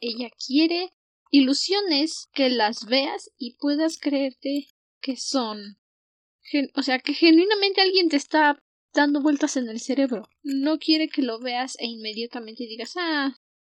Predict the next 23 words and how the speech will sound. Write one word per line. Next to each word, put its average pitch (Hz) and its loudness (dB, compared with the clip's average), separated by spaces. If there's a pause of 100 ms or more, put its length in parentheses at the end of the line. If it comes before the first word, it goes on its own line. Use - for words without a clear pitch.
sí, 254 -4
guau, 320 -6
es 277 -4
fabuloso". 247 -2
No, 262 -8 (540)
no 233 -6
me 320 2
creo 349 -2
que 359 -4
sea 349 -2
de 359 -4
verdad 339 -2 (200)
porque - -6
es 254 -8
tan 294 -2
bueno. 359 -4 (580)
Eso 262 -4
no 262 -2
es - -8
lo 240 -4
que - -20
quiere - -16
Celia. 277 -8